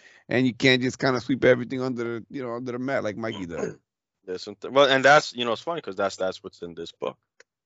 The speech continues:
Speaker 1: Mm, there
Speaker 2: That's
Speaker 1: you go.
Speaker 2: what's in
Speaker 1: See,
Speaker 2: that
Speaker 1: it all,
Speaker 2: book.
Speaker 1: it all
Speaker 2: How,
Speaker 1: went full
Speaker 2: how it's,
Speaker 1: circle.
Speaker 2: you know,
Speaker 1: Hakuna Matata,
Speaker 2: you,
Speaker 1: whatever.
Speaker 2: uh, uh, a-, and, and that's one of the traits of a, of a nice guy,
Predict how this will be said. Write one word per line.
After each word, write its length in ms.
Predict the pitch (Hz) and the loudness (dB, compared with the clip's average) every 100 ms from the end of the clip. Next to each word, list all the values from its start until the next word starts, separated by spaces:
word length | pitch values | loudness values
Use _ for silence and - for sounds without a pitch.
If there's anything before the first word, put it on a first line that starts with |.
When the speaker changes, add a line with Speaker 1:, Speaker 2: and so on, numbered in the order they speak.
| _ 101 | _ -16
Speaker 1:
Mm, 120 | 104 _ | -16 _
there 160 | 87 95 | -6 -2
Speaker 2:
That's 140 | 101 | 2
Speaker 1:
you 40 | |
go. 100 | 127 | 4
Speaker 2:
what's 100 | 113 98 | 2 2
in 40 | |
Speaker 1:
See, 60 | 101 | 0
Speaker 2:
that 120 | 131 107 | 2 4
Speaker 1:
it 40 | |
all, 200 | 123 127 | 4 6
Speaker 2:
book. 60 | 123 | 4
Speaker 1:
it 80 | 127 | 4
all 160 | 147 | 6
Speaker 2:
How, 80 | 151 | 6
Speaker 1:
went 140 | 143 | 4
full 140 | - 160 | 2 2
Speaker 2:
how 100 | 160 | 4
it's, 20 | |
Speaker 1:
circle. 360 | 160 160 - 113 | 6 6 6 -2
Speaker 2:
you 60 | 113 | 2
know, 180 | 98 | 2
Speaker 1:
Hakuna 180 | 160 156 | 2 0
Matata, 540 | 151 - 156 147 101 98 | -2 0 2 4 2 -2
Speaker 2:
you, 40 | |
Speaker 1:
whatever. 320 | 107 113 127 113 | -2 0 4 6
Speaker 2:
uh, 320 | 110 107 98 - _ _ 415 | 6 6 2 -6 _ _ -2
uh, 240 | 127 117 101 - | 4 4 4 0
a-, 220 | 120 107 | 0 2
and, 180 | 120 113 | 0 0
and 180 | 117 117 | 2 4
that's 220 | 123 - | 2 2
one 160 | 127 127 | 0 0
of 120 | 120 | 0
the 100 | 113 | -4
traits 440 | - 135 127 113 120 | -2 0 0 0 0
of 160 | 113 | 0
a, 220 | 107 104 104 | 0 -2 -4
of 120 | 104 | -8
a 200 | 104 90 | -8 -10
nice 480 | 101 104 107 113 107 | -14 -4 0 0 -2
guy, 460 | 113 117 110 92 | 2 4 4 0